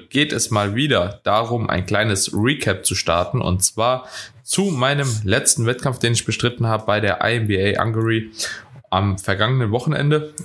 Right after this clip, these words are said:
Dementsprechend haben wir hier ein bisschen Gesprächsbedarf. Tobi war sogar selbst live mit vor Ort und dementsprechend können wir das dieses Mal vielleicht auch ein bisschen besser zusammen analysieren, statt einen Monolog meinerseits hier für die Leute zu führen.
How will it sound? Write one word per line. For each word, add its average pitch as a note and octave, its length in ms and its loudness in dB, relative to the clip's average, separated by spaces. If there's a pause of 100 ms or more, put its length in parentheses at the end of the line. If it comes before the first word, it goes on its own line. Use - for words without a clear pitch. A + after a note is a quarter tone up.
Dementsprechend A2 920 0
haben A#2 140 0
wir A2 80 2
hier B2 460 0
ein G#2+ 100 2
bisschen C#3+ 300 2
Gesprächsbedarf. G#2 960 0
Tobi C#3 280 0
war A#2 140 2
sogar A#2 300 0
selbst B2+ 440 -2
live A2 400 0
mit B2 200 0
vor A2 180 -2
Ort B2 320 0
und F#2+ 80 -2
dementsprechend A2+ 580 0
können A2+ 200 0
wir A2 80 2
das G2 220 0
dieses A#2 300 2
Mal G#2 120 0
vielleicht G2 340 0
auch G2+ 140 0
ein G2 100 0
bisschen A2 320 0
besser G2 300 0
zusammen G2 360 0
analysieren, G#2 680 0 (420)
statt - 520 -2
einen G2+ 300 2
Monolog A#2+ 560 2
meinerseits A2+ 540 0
hier A2 340 0
für A2 120 -2
die G#2+ 100 0
Leute G2+ 280 2
zu - 120 -4
führen. A2+ 340 0